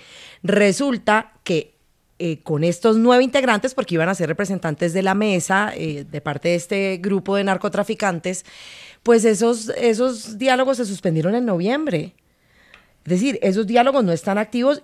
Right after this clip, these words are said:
y además hemos contado aquí en La Luciérnaga que este grupo está señalado y está, están vinculándolo con el atentado del senador Miguel Uribe. Y además,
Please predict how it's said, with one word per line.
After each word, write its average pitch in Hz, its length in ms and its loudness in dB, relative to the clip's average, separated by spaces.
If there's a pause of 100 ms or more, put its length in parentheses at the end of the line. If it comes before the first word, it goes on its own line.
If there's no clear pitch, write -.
y 208 200 4
además 156 600 0
hemos 151 280 -4
contado 170 340 -2
aquí 156 160 -6
en 190 80 -4
La 185 60 -4
Luciérnaga 196 520 -4
que - 360 -4
este 185 380 -2
grupo 220 360 -2
está 165 260 -4
señalado 165 640 -2
y 185 40 -2
está, 139 480 -8
están 202 460 -2
vinculándolo 175 720 -2 (460)
con 247 280 4
el 208 80 0
atentado 156 540 -2
del 180 220 2
senador 151 440 -2
Miguel 165 540 -4
Uribe. 190 680 2 (220)
Y 196 180 4
además, 196 480 4